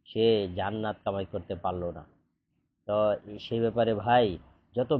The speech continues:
ব্যস্তই থাকো না কেন, মা বাবার কাছে তুমি ফোন করবা, কথা বলবা।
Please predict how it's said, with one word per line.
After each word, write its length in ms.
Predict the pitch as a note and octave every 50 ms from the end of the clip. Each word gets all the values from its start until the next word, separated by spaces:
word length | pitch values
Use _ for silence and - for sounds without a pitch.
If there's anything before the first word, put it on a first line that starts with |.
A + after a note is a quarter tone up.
| G#2+
ব্যস্তই 420 | G#2+ C3 C3 - - _ D3+ C#3+ A#2+
থাকো 280 | - B2 A#2 - B2
না 140 | A#2 A#2+ A#2
কেন, 360 | - A#2+ A2+ A2 G#2+ F#2+ E2+ D#2+ - _ _ _ _ _ _
মা 160 | G2 G2+ A2 A2
বাবার 320 | A2+ A2 G#2+ G#2+ G#2+ -
কাছে 320 | - G2+ - - - G#2
তুমি 300 | G2+ - G#2 G#2 G#2 G2+
ফোন 280 | F#2+ - - G2+ G2+ G2
করবা, 360 | - G#2 G2+ G2 G2 G2+ G2+ F#2+ -
কথা 260 | G2+ F#2+ - G2 G2
বলবা। 500 | F#2+ G2 G2 G2 F#2 F#2 G2 F#2+ G2 G2+